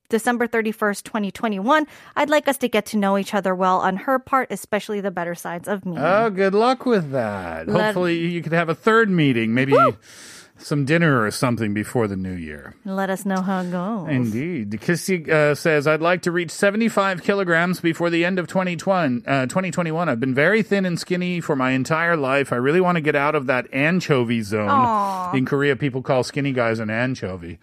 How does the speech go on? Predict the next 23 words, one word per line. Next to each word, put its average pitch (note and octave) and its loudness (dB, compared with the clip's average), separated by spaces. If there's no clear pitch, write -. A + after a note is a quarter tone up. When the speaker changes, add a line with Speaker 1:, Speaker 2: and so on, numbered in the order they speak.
Speaker 2:
Never C#3 -8
heard C#3 -6
of G#2+ -8
that F#2+ -6
before. F3 -8
Speaker 1:
Yeah, G3 -2
멸치. D#3+ -10
Speaker 2:
"I've C3+ 0
been D3 2
working F3 0
out E3+ 2
at D#3 2
home D#3+ 2
and D3 2
I've B2+ 0
reached C#3 -2
seventy-one G3 4
kilograms, A3 2
so G#3 4
four F#3+ 2
more F3+ 2
to E3+ -4
go." D#3 2